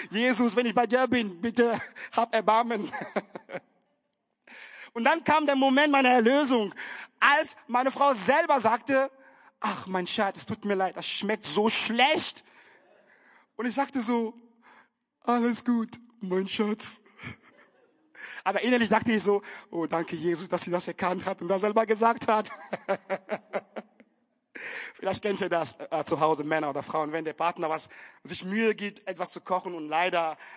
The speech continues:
äh, schmeckt das dann nicht so, nicht so gut. Es ist schwer, schwer zu sagen, „Ey, das war nicht gut.“ Ich esse einfach und ich sage gar nichts. Aber ich komme jetzt, äh, auf mein Thema zurück, weil,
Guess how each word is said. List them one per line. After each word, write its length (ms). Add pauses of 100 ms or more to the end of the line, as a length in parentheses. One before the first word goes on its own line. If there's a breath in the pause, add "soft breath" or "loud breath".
äh, 360
schmeckt 260
das 120
dann 400
nicht 120
so, 160
nicht 120
so 120
gut. 120
Es 120
ist 80
schwer, 380 (560 loud breath)
schwer 260
zu 80
sagen, 340
„Ey, 380
das 140
war 100
nicht 200
gut.“ 320 (720 soft breath)
Ich 240
esse 220
einfach 340
und 120
ich 60
sage 200
gar 160
nichts. 300 (2000 soft breath)
Aber 80
ich 60
komme 160
jetzt, 220
äh, 40
auf 160
mein 180
Thema 220
zurück, 280
weil, 320